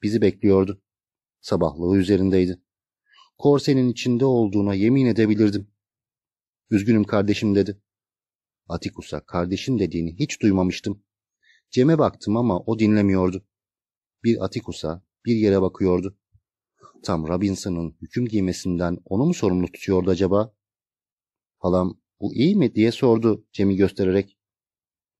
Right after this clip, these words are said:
"Olacak." dedi Atikus. Ona pek ağır geldi. İçini çekti. "Ben yatıyorum. Sabaha kalkamazsam beni uyandırmayın." Onun burada yargılanması pek akıllıca.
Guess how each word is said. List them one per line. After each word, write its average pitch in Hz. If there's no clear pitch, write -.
"Olacak." 104
dedi 92
Atikus. -
Ona 131
pek -
ağır 110
geldi. 95
İçini 104
çekti. 101
"Ben 110
yatıyorum. 107
Sabaha 95
kalkamazsam 98
beni 98
uyandırmayın." 101
Onun 143
burada 151
yargılanması 95
pek -
akıllıca. 101